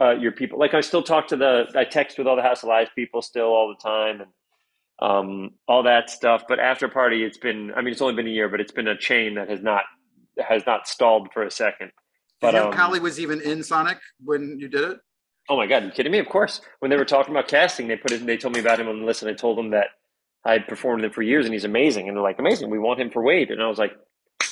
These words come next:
Speaker 1: "You can't, it's, it's in-, it's incredible." And I've also been pretty good at trying my best to grab some U C B talent and bring them to my project. I did a movie with Billy Crystal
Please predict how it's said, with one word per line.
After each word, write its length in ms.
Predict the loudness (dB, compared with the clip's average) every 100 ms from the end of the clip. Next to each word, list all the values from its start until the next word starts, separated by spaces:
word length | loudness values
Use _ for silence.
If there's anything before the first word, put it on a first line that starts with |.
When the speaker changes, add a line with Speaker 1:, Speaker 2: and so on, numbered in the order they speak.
| -6
Speaker 1:
"You 180 | -2 -2
can't, 360 | 0 0 0 -2
it's, 280 | -2 -4 -4
it's 260 | -2 -2 0
in-, 220 | -2 -2
it's 160 | -2 -2
incredible." 420 | 0 2 2 2
And 120 | 2 4
I've 100 | 4
also 300 | 2 2 0
been 160 | 0
pretty 200 | -4 -10
good 220 | 0 0
at 320 | 2 2 2 2 -4 _ _ _ _ _ _ -8
trying 360 | 0 2 4
my 100 | 2
best 300 | 2 0 0
to 80 | -4
grab 320 | 0 2 2
some 160 | 0 -2
U 80 | -2
C 120 | -2
B 120 | -4
talent 260 | -2 -4 -4
and 80 |
bring 160 | -4 -2
them 100 | -2
to 120 | -4
my 80 | -4
project. 640 | 0 2 4 4 0 0 -20 -12
I 60 | 0
did 120 | 0
a 20 |
movie 240 | 4 4 4
with 60 |
Billy 180 | 4 2
Crystal 640 | 2 0 0 2 2 2